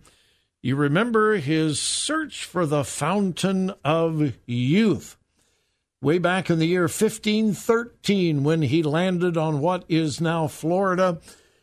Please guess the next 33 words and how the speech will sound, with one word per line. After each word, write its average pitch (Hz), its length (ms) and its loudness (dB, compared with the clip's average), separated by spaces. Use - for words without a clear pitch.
he 247 180 4
was 254 600 2
confident 214 840 0
that 135 140 0
he 175 180 4
would 190 220 0
find 196 400 0
the 165 100 0
Fountain 175 540 -2
of 160 120 -2
Youth. 240 520 0
And 156 240 0
all 247 260 2
he 254 100 2
had 226 240 2
to 226 80 2
do 240 320 2
was 180 280 0
drink 202 540 -2
or 156 160 0
to 151 180 -2
wash 202 520 0
in 175 160 2
it, 156 160 2
or 147 240 2
maybe 220 540 0
both, 208 640 2
and 165 280 2
his 139 320 2
youth 277 340 2
would 220 180 0
be 208 140 2
restored. 196 880 0